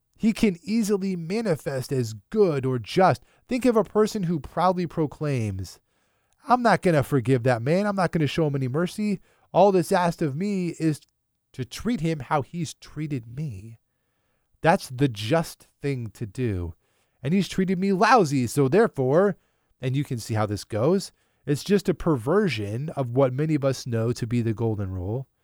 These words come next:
Satan's modus operandi, his way he goes about things, is to sneak things into our minds and hearts that will slowly have us drift away from God until we are so far away that we can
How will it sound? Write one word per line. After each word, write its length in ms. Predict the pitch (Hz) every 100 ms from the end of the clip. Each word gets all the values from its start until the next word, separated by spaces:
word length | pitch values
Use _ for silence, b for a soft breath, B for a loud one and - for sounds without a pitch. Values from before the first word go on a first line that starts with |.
| _ _ _ _ _
Satan's 480 | 185 214 196 165
modus 580 | 139 123 156 196 196 - -
operandi, 800 | 156 175 143 135 185 151 98 120
his 240 | 131 113 113
way 200 | 139 175
he 220 | 202 147
goes 360 | 107 156 190
about 420 | 175 117 165 214 -
things, 500 | 95 95 139 147 - _ _ _ _ _ _ 151
is 200 | 156 -
to 200 | 196 170
sneak 520 | - - 156 185 -
things 440 | - 180 175 160 -
into 260 | 165 -
our 80 | 151
minds 360 | 139 143 151 135
and 100 | 123
hearts 420 | 127 123 120 - _ _ _
that 120 | - 123
will 140 | 127
slowly 420 | - 139 139 135
have 200 | 135 135
us 140 | 123 -
drift 260 | 127 -
away 160 | 113 107
from 160 | 98
God 320 | 98 156 165 147
until 220 | - 135
we 100 | 120
are 80 | 110
so 380 | - 190 254
far 260 | 226 185 143
away 560 | 120 110 107 101 95 - _ _ _ _ _ -
that 100 | 139
we 120 | 175
can 320 | - 190